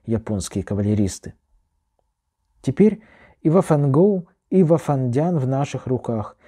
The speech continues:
и сегодня спешно отправляется туда все необходимое для станции.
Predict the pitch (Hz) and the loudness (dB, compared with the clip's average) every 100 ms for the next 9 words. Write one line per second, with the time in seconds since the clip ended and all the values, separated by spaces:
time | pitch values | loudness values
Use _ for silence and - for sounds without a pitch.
0 | - _ - 196 214 208 208 214 - 233 | -20 _ -2 2 4 4 4 2 2 0
1 | 240 214 185 165 151 165 190 - 143 131 | 2 0 0 0 2 4 4 0 -4 -2
2 | 135 165 - 147 151 143 - 123 117 120 | 0 -2 -2 -2 -2 -2 -4 -4 -2 0
3 | 120 104 110 - 107 95 90 - 95 | 0 0 -2 -4 -8 -8 -8 -10 -12